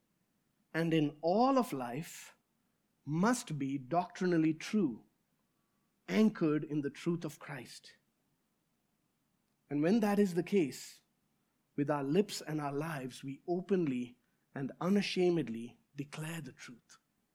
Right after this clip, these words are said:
That's a sacrifice that's pleasing to God. When people hear you speak, look at your life, and say,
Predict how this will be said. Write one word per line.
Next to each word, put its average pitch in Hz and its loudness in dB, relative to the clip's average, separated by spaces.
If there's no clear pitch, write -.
That's 175 -8
a 190 -6
sacrifice 147 -8
that's - -12
pleasing 139 -4
to 123 -16
God. 123 -14
When 151 0
people 185 2
hear 185 4
you 208 2
speak, - -8
look 147 -2
at 196 -2
your 196 2
life, 123 -6
and 131 -10
say, 123 -6